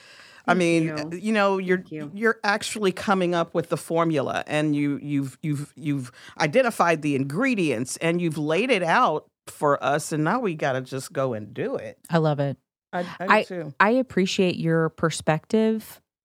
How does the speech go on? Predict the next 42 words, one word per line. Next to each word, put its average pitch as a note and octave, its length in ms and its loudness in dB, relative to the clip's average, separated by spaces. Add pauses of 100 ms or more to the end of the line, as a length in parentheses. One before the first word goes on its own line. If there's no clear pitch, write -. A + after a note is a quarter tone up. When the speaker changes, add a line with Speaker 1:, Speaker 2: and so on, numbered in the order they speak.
Speaker 3:
I F3 560 2
appreciate, E3+ 1000 -2 (200)
um, D#3+ 400 0
so - 160 2
I, G3+ 260 0 (380)
as F#3 120 2
a G3 60 -2
psychiatrist, E3 680 0
I, E3+ 140 4 (420)
um, D3+ 360 2
I F3 120 4
work D#3 480 -2 (280)
with F3 240 0
the E3 60 2
kids D#3 540 -2 (340)
who E3+ 140 2
are, E3 160 4
like, D#3 240 0
flipping E3 400 0
tables D3+ 800 -2
in D#3 140 -4
classrooms E3 1040 0
Speaker 1:
Mm. B2 60 -2
Speaker 3:
and D#3+ 160 2
are D3+ 80 2
identified D#3 500 0
as C#3+ 160 0
the D3 80 -4
problem D#3+ 440 0
children, D#3 680 0
Speaker 1:
Mm. A#2+ 280 -4 (240)
Speaker 3:
um, D#3+ 300 2
in E3 120 0
a D#3+ 60 2
lot D3+ 200 2
of D3 60 0
ways, C#3+ 640 0
and E3 160 0
who E3 140 2
act C3 240 0
out C#3+ 220 2
in C#3+ 240 -2